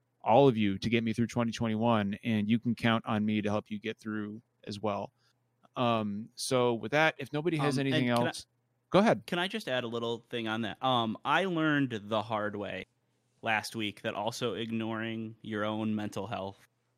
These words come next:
Speaker 2: uh, can end very poorly. <laughs> Um, I got a wake-up call, <laughs> uh, that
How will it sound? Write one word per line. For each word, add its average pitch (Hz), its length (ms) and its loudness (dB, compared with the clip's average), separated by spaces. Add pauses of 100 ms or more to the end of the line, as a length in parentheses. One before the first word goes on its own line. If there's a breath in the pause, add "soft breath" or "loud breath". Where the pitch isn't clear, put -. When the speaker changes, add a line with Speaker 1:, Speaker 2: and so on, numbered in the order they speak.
(580)
Speaker 2:
uh, 104 320 0 (100)
can 143 160 -2
end 123 280 2
very 135 360 2
poorly. 101 600 -4
<laughs> - 240 -18
Um, 107 480 -2 (600)
I 117 220 -2
got 110 380 -2 (200)
a 143 200 -2
wake-up 117 460 -2
call, 127 540 4 (300 loud breath)
<laughs> - 300 -20
uh, 110 380 2
that 104 340 -4